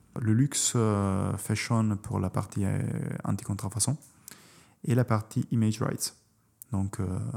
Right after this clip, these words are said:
tes marques qui utilisent certaines photos, tu veux savoir où ils sont utilisés, certaines fois pour les enlever car tes droits sont expirés, soit pour, euh, simplement savoir où ils sont partagés. Et on a vendu trois clients sur les trois,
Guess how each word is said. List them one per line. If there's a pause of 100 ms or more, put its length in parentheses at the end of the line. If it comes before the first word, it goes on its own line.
(680)
tes
marques
qui
utilisent
certaines
photos, (880)
tu
veux
savoir
où
ils
sont
utilisés, (600)
certaines
fois
pour
les
enlever (260)
car
tes
droits
sont
expirés, (1040)
soit
pour,
euh,
simplement
savoir
où
ils
sont
partagés. (840)
Et
on
a
vendu (100)
trois
clients
sur
les
trois,